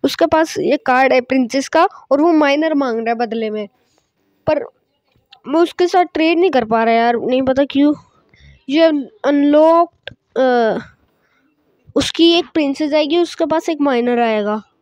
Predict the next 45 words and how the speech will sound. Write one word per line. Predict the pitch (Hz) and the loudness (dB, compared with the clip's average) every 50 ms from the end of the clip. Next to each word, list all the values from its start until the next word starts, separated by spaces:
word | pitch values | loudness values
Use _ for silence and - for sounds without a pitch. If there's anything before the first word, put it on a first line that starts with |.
| _ _ _ _ _ _ _ _ _ _ _ _ _ _ _ _ _ _ _ _ _ - | _ _ _ _ _ _ _ _ _ _ _ _ _ _ _ _ _ _ _ _ _ -2
अरे | 285 311 311 | 0 0 0
हाँ, | 311 247 254 247 262 277 285 302 320 | 0 -2 -6 -6 -6 -6 -6 -6 -6
लेवल | 302 302 294 285 294 320 311 | -6 -4 -6 -6 -6 -8 -10
टेन | - 294 277 285 277 | -8 -10 -10 -10 -10
का | - 302 | -10 -10
उसे | 311 302 - 311 | -10 -10 -12 -10
बढ़ाना | 254 226 240 240 254 262 269 294 302 | -8 -6 -4 -4 -4 -6 -6 -8 -12
है | 294 285 | -12 -10
ना, | 294 | -8
मेरा | 320 349 370 349 359 | -6 -6 -4 -4 -4
लेवल | 320 285 254 254 254 269 285 | -4 -2 -2 -2 -2 -2 -4
नाइन | 277 247 233 240 247 | -4 -4 -6 -6 -6
का | - 285 | -4 -4
हो | 285 | -4
जाएगा। | 254 269 269 277 | -4 -4 -4 -4
लेवल | 285 277 262 254 247 247 269 | -2 -2 -2 -2 -2 -2 -4
नाइन | 269 262 254 254 254 | -6 -6 -6 -6 -6
का | 254 269 269 | -6 -6 -6
एक | 269 262 277 | -6 -6 -8
और | 262 | -10
चला | - 277 262 262 254 | -8 -6 -6 -6 -6
गया | 254 262 | -6 -8
कार्ड, | 254 - 247 240 240 247 | -8 -8 -8 -8 -8 -8
तो | 269 254 | -10 -10
काहे | - 226 208 202 220 | -8 -8 -6 -8 -8
चलेगा | 226 - 294 277 262 240 233 | -8 -8 -8 -6 -6 -6 -6
भाई | 226 190 202 202 214 | -6 -6 -8 -8 -8
वो? | 254 294 381 - _ _ _ _ _ _ _ _ _ _ _ _ _ _ _ _ _ _ _ _ _ _ - | -8 -8 -10 -12 _ _ _ _ _ _ _ _ _ _ _ _ _ _ _ _ _ _ _ _ _ _ -12
ऐसा | 220 226 220 269 | -12 -10 -8 -6
नहीं | 269 269 262 240 | -6 -4 -4 -4
है | 233 | -4
ना। | 240 269 311 330 294 254 - _ _ _ _ _ _ _ _ _ _ _ _ _ _ _ - | -4 -6 -6 -6 -8 -10 -12 _ _ _ _ _ _ _ _ _ _ _ _ _ _ _ -14
मुझे | 240 226 254 269 269 269 | -10 -6 -4 -2 -2 -4
एक | 277 - - | -4 -6 -4
कार्ड, | 269 269 269 262 262 - - _ - | -2 -2 0 -2 -2 -4 -6 _ -14
मैंने, | 226 262 262 269 269 277 277 277 - - _ - - - - - - | -10 -6 -4 -4 -4 -2 -4 -4 -6 -8 _ -16 -18 -18 -16 -12 -8
एक | 233 269 285 277 - | -6 -6 -6 -6 -4
कार्ड | 294 277 262 254 | -4 -4 -4 -4
है | 269 | -4
मेरे | 277 294 294 | -6 -6 -6
पास | 285 277 285 285 294 | -6 -6 -8 -8 -6
माइनर | 277 262 254 254 262 254 | -6 -6 -6 -6 -8 -8
का, | 254 294 | -6 -6
वो | 302 294 285 277 277 277 269 262 - - - | -6 -4 -4 -4 -4 -4 -4 -6 -8 -12 -14
यार | - 214 220 220 220 202 | -12 -12 -12 -12 -12 -16